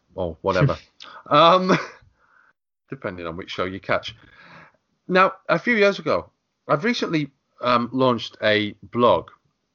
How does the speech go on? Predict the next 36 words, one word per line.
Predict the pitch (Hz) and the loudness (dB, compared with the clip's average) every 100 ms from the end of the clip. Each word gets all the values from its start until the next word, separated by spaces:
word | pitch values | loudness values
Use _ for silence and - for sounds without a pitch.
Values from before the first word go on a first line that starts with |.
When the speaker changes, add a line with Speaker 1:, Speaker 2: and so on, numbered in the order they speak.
| _ | _
Speaker 1:
um, | 104 101 101 | -2 -2 -4
called | 113 104 | -6 -6
tech | - 131 - | -6 -8 -8
blogger | - 101 95 87 | -4 -4 -4 -8
dot | 107 90 | -6 -4
co | - 98 | -2 -4
dot | - | -4
U | 98 | -8
K, | 92 98 92 | -4 -4 -2
in | |
which | 110 - | -6 0
I | 117 107 107 | 2 2 0
kind | 123 117 | -4 -4
of | 107 107 | -6 0
go | 123 120 | 2 2
through | 120 | -6
the | 110 | -8
steps | 104 - 104 - - - | -10 0 0 0 -12 -6
of | 110 98 95 - | -2 0 -2 0
how | 110 107 | 2 2
I | |
became | 92 87 92 82 | 0 -6 -6 -4
a, | 82 - - - _ _ _ _ _ 87 | -8 -8 -8 -8 _ _ _ _ _ -10
a, | 87 - | -10 -6
a | 101 | 0
writer | 107 95 - | 2 0 -2
about | 95 90 | -4 -4
technology. | 101 98 98 87 82 - _ _ _ _ - | -6 -6 -6 -6 -14 -20 _ _ _ _ -6
Um, | 90 87 87 - | -2 -2 -2 -4
Speaker 2:
Okay. | 139 117 135 - _ _ - | 0 0 0 -4 _ _ -4
Speaker 1:
is | 120 | 0
mostly | 143 151 139 - 120 | 4 2 2 -4 -4
in | 113 | -4
the | |
blogging | 110 127 113 107 113 | 0 0 0 -2 -2
area, | 117 113 98 80 | 0 0 -2 -6